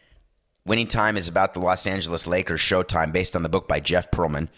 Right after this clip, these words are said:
It stars John C. Reilly. Yes, John C. Reilly. You've heard of him. Talladega Nights. He plays Doctor Jerry Buss,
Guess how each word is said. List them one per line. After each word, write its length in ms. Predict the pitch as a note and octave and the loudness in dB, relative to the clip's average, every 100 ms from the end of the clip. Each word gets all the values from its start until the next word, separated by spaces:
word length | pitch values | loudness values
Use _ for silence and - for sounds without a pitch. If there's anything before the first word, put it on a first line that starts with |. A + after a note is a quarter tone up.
| - - - _ | -20 -20 -20 _
It 100 | G2 | -4
stars 380 | - G#2 G2 - | 2 2 2 2
John 260 | G#2 G2+ | 2 2
C. 260 | A2+ - A2 | 2 0 0
Reilly. 380 | F#2 F2+ D#2+ C2 | 4 4 2 -2
Yes, 480 | D2 F2+ - - - - _ _ _ _ | -2 0 0 -4 -6 -12 _ _ _ _
John 240 | - D#2+ F2 | -2 0 0
C. 180 | - | -2
Reilly. 440 | F2+ F2 F2+ G2+ G2 _ _ - | 2 2 2 0 -6 _ _ -20
You've 240 | - D#2+ D2+ | -10 -10 -8
heard 160 | C2 | -8
of 80 | B1+ | -10
him. 220 | B1 C2 - _ _ _ _ | -14 -16 -20 _ _ _ _
Talladega 460 | - D#2+ E2+ E2 D#2+ | -4 0 0 0 0
Nights. 540 | D#2+ E2+ - - - - - _ _ _ _ _ _ _ | -2 -2 -2 -6 -8 -18 -20 _ _ _ _ _ _ _
He 160 | - A#3+ | -4 -2
plays 420 | - A#2+ G#2+ F#2+ | 0 2 2 0
Doctor 360 | - G#2+ - F2 | 0 -2 -2 -4
Jerry 400 | D2 F#2 G2+ F2+ | 0 2 2 0
Buss, 560 | D#2+ C#2+ - - - | -2 -2 0 -2 -4